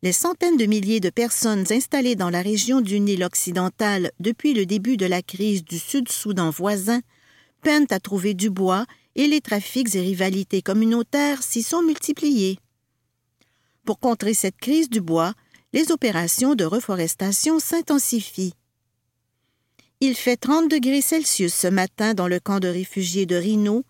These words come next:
dans le nord-ouest de l'Ouganda, petit pays enclavé d'Afrique de l'Est. Monica Sadia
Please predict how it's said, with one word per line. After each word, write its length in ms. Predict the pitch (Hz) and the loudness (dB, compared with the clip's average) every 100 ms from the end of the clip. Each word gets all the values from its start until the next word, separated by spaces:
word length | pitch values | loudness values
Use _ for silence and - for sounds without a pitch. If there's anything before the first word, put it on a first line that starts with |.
| _ _ | _ _
dans 160 | - 262 | -2 0
le 120 | 254 | 2
nord-ouest 540 | 196 170 190 202 196 160 | 0 -2 0 -2 -2 -4
de 140 | 175 | -2
l'Ouganda, 640 | 175 190 165 160 165 180 247 _ _ _ - | -2 -2 -2 -2 -2 -4 -6 _ _ _ -4
petit 280 | 320 - 370 | -2 -2 0
pays 400 | 233 214 226 262 | 0 2 2 2
enclavé 520 | 180 196 180 170 262 | 0 -2 -2 0 0
d'Afrique 460 | 220 220 - 311 | 0 -2 -4 -2
de 80 | 202 | 0
l'Est. 540 | 185 160 160 - - 143 156 _ _ _ _ _ _ _ _ _ _ | 0 0 -2 -6 -6 -10 -10 _ _ _ _ _ _ _ _ _ _
Monica 540 | 247 381 392 - 349 | 0 2 0 0 0
Sadia 640 | 359 247 214 180 190 196 262 | 0 0 0 0 0 0 0